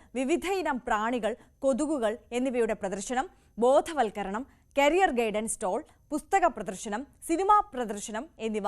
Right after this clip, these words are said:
സൈലയുടെ ഭാഗമായി നടന്നു. പ്രിൻസിപ്പൽ സിസ്റ്റർ ഡോക്ടർ ബീന ജോസ് സൈലിയ രണ്ടായിരത്തി ഇരുപത്തിയഞ്ച് ഉദ്ഘാടനം ചെയ്തു. ജന്തുശാസ്ത്ര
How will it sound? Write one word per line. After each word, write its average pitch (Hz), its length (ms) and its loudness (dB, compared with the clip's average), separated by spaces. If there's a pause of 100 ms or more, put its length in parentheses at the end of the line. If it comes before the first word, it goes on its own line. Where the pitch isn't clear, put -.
(240)
സൈലയുടെ 220 460 0 (120)
ഭാഗമായി 262 480 2
നടന്നു. 165 240 -6 (320)
പ്രിൻസിപ്പൽ 277 500 -2
സിസ്റ്റർ 277 260 -2 (180)
ഡോക്ടർ 233 260 0 (120)
ബീന 277 240 -2 (300)
ജോസ് 220 300 -2 (340)
സൈലിയ 254 460 4
രണ്ടായിരത്തി 226 440 -2
ഇരുപത്തിയഞ്ച് 254 560 -4 (320)
ഉദ്ഘാടനം 262 600 2
ചെയ്തു. 165 220 -8 (400)
ജന്തുശാസ്ത്ര 349 640 4